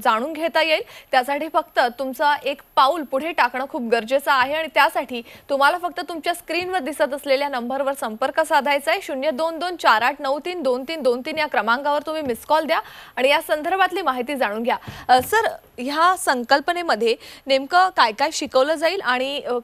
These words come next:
खरं महत्त्वाचा मुद्दा म्हणजे कोणकोणत्या गोष्टींचा यामध्ये समावेश असेल?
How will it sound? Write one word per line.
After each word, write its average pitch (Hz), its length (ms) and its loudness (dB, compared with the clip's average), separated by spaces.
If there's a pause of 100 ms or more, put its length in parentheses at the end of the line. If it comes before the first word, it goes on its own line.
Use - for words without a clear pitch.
खरं 294 160 0
महत्त्वाचा 330 440 -2
मुद्दा 269 540 -2
म्हणजे 285 260 -4
कोणकोणत्या 330 520 -2
गोष्टींचा 294 500 0
यामध्ये 302 240 -2
समावेश 185 460 -6
असेल? - 260 -12